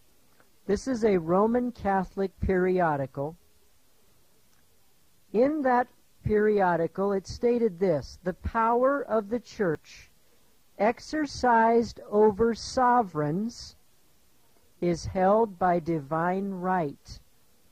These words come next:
and whoso resists it rebels against the King of Kings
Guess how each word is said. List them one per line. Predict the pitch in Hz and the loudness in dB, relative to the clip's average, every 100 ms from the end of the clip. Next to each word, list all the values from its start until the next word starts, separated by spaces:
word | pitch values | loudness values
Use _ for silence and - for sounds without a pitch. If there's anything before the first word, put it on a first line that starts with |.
| _ _ _ _ _ | _ _ _ _ _
and | 175 180 160 | -4 -2 -2
whoso | 160 208 262 240 - 226 233 | -2 0 0 -2 0 4 4
resists | 233 190 175 156 135 123 180 247 - - - 233 | 4 4 2 2 -2 -4 0 0 -2 -12 -14 2
it | 247 277 - - _ _ _ _ _ _ _ | 2 2 -4 -20 _ _ _ _ _ _ _
rebels | 151 175 160 139 185 208 233 247 202 | -2 0 0 2 4 4 4 2 -2
against | 175 156 196 190 - | -4 0 -2 -2 -6
the | 160 151 | -4 -6
King | - 214 240 277 | -4 -2 0 0
of | 277 - | -4 -6
Kings | 262 240 165 131 123 - - | -2 0 0 -4 -8 -14 -20